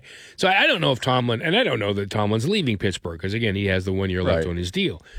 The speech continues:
Speaker 1: I
Speaker 2: It's
Speaker 1: just thought
Speaker 2: it
Speaker 1: as I watched him walk away, I thought that's what the, the, the Dallas Cowboys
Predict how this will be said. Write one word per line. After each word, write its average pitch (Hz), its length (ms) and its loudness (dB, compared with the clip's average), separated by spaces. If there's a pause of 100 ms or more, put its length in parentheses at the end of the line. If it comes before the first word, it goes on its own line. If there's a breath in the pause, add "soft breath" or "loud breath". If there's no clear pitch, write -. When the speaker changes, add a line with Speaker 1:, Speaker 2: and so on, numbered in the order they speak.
(180 loud breath)
Speaker 1:
I 120 100 2
Speaker 2:
It's 123 80 2
Speaker 1:
just 127 120 -4
thought 127 200 2
Speaker 2:
it 123 40 -2
Speaker 1:
as 117 260 0
I 113 120 0
watched 127 320 2
him 143 120 2
walk 135 260 0
away, 113 300 2
I 107 60 4
thought 101 300 0
that's 139 200 0
what 160 140 -2
the, 127 100 0
the, 117 160 -4
the 117 180 -4
Dallas 147 280 2
Cowboys 120 560 0